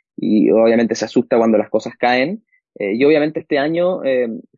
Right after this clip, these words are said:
juega muy mal en que más gente se sume a, a esto de invertir, porque nosotros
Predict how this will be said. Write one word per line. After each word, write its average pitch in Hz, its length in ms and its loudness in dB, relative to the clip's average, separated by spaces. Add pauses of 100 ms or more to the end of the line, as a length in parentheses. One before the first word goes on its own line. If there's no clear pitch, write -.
(120)
juega 147 260 -2
muy 151 160 -2
mal 143 480 -2
en 131 180 -8
que 127 380 -2 (420)
más 139 260 -2
gente 156 320 -4
se 143 120 -8
sume 151 580 -2
a, 117 380 0
a 117 100 -2
esto 123 200 -6
de 127 60 -2
invertir, 123 380 -4
porque 135 400 -2 (1160)
nosotros 175 520 -4